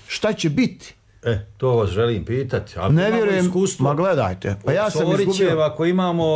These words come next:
Speaker 2: e, Sakiba, slučaj Sakiba Mahmuljina gdje je optužnica raščlanjena do apsurda, jel? Da bi se vjerovatno razvodnila od cijelo taj slučaj, pretpostavljam. Ako sve
Speaker 1: Jasno,
Speaker 2: to
Speaker 1: imamo i
Speaker 2: imamo,
Speaker 1: onaj
Speaker 2: šta
Speaker 1: primjer
Speaker 2: onda
Speaker 1: kukavice.
Speaker 2: očekivati?
Speaker 1: Sjećate
Speaker 2: Da,
Speaker 1: se onaj
Speaker 2: da.
Speaker 1: kukavica?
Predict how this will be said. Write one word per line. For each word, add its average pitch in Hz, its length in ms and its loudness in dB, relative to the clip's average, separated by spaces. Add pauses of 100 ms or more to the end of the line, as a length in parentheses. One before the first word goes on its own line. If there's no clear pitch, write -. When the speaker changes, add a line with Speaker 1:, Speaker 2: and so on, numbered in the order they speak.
(280)
Speaker 2:
e, 143 40 -2
Sakiba, 160 520 0
slučaj 175 360 0
Sakiba 160 400 -2
Mahmuljina 147 500 -2
gdje 131 120 -4
je 139 40 4
optužnica 147 540 0
raščlanjena 139 840 0
do 120 240 -2 (400)
apsurda, 135 560 -2
jel? 117 220 0 (680)
Da 113 140 0
bi 110 80 -8
se 120 180 -4
vjerovatno 135 460 0
razvodnila 135 580 0
od 104 160 -2
cijelo 135 200 0
taj 104 420 -2
slučaj, 127 420 -2
pretpostavljam. 135 760 -2
Ako 131 180 -6
sve 139 160 -2
Speaker 1:
Jasno, 143 200 0
Speaker 2:
to 170 180 -2
Speaker 1:
imamo 165 400 2
i - 20 2
Speaker 2:
imamo, 180 140 0
Speaker 1:
onaj 156 100 0
Speaker 2:
šta - 80 -6
Speaker 1:
primjer 170 320 0
Speaker 2:
onda 202 160 0
Speaker 1:
kukavice. 143 400 0
Speaker 2:
očekivati? 180 300 2
Speaker 1:
Sjećate 175 260 0
Speaker 2:
Da, 127 100 0
Speaker 1:
se 147 80 0
onaj 147 200 0
Speaker 2:
da. 147 140 -4
Speaker 1:
kukavica? 123 540 -2